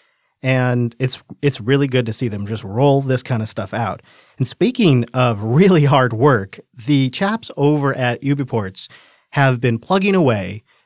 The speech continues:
like machines and have just released O T A four.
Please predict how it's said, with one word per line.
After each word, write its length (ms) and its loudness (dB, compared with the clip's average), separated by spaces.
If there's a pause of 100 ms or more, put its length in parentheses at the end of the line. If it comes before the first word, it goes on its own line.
(180)
like 400 0
machines 640 -2
and 220 0
have 100 -4
just 380 -2
released 440 0
O 200 2
T 220 0
A 120 0
four. 460 -6